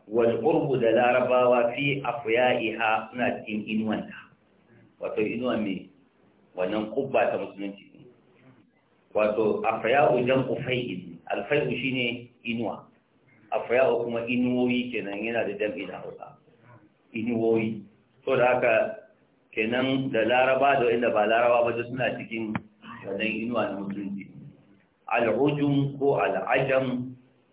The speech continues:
ko al-aajim duk ma'anan su ɗaya ne. Wato ainihin waɗanda ba laraba ba kawai da farare da baƙaƙe duka,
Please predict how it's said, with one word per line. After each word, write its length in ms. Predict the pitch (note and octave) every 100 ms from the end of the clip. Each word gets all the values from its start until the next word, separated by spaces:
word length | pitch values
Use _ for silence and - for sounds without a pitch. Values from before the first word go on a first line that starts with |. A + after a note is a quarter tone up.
| _
ko 140 | B2+ C3
al-aajim 1300 | A2+ - G2 G2 A2+ C#3+ C#3 C#3 C3+ B2 B2 - -
duk 160 | C3
ma'anan 400 | A#2+ G#2+ A2 A2
su 80 | G#2+ -
ɗaya 120 | G#2
ne. 100 | G2 F#2 - _ _ _ _
Wato 280 | - G2+ G2+ G2+
ainihin 400 | A#2 A#2+ A#2+ A#2+
waɗanda 400 | B2+ B2 G#2+ G2+
ba 160 | G2 F#2
laraba 460 | G2 G2 G2 G2 G2
ba 40 | G2+ G2+
kawai 140 | G2+
da 60 | G2 -
farare 320 | B2 A2 G#2
da 60 | F2+
baƙaƙe 500 | F2+ - F2+ - F2+
duka, 220 | - -